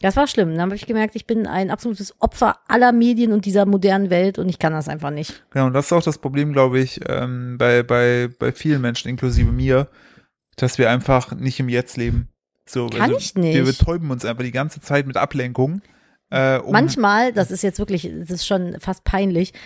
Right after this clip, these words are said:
Speaker 1: manchmal mache ich was, zum Beispiel, mh, was, was, ich muss, ich überlege gerade, was so ein richtig bescheuertes Beispiel ist. Ähm,
Speaker 2: Gehör-,
Speaker 1: ich
Speaker 2: gehört das,
Speaker 1: spiele,
Speaker 2: wenn
Speaker 1: ich
Speaker 2: du auf
Speaker 1: spiele
Speaker 2: Tauben
Speaker 1: ein
Speaker 2: schießt dazu oder ist das ein anderes Thema?
Speaker 1: Auf Frauen?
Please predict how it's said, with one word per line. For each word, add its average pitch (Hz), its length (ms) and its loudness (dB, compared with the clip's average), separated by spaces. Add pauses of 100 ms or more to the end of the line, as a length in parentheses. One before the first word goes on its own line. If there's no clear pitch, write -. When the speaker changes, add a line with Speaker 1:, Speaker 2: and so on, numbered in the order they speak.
(120)
Speaker 1:
manchmal 233 800 2 (480)
mache 226 300 2
ich 214 200 -4
was, 214 380 0 (340)
zum 202 200 0
Beispiel, 196 800 2
mh, 180 960 -4
was, - 180 -8 (140)
was, 175 160 -2
ich 156 160 -6
muss, 214 140 2
ich 202 120 2
überlege 208 320 2
gerade, 202 140 0
was 196 100 0
so 196 80 0
ein 196 60 2
richtig 202 240 -2
bescheuertes 190 680 0
Beispiel 165 480 -2
ist. 160 300 -6 (720)
Ähm, 180 640 2 (580)
Speaker 2:
Gehör-, - 0 - (140)
Speaker 1:
ich - 80 -18
Speaker 2:
gehört 127 140 4
das, 131 80 4
Speaker 1:
spiele, 131 240 4 (100)
Speaker 2:
wenn 202 100 4
Speaker 1:
ich 127 80 2
Speaker 2:
du 127 60 6
auf 120 60 4
Speaker 1:
spiele 269 140 2
Speaker 2:
Tauben 269 200 6
Speaker 1:
ein - 40 4
Speaker 2:
schießt 175 340 -2
dazu 156 320 -4
oder 139 240 2
ist 127 140 -4
das 123 200 -12
ein - 80 -10
anderes 117 240 -6
Thema? 117 300 -10
Speaker 1:
Auf 175 160 -4
Frauen? 269 680 -4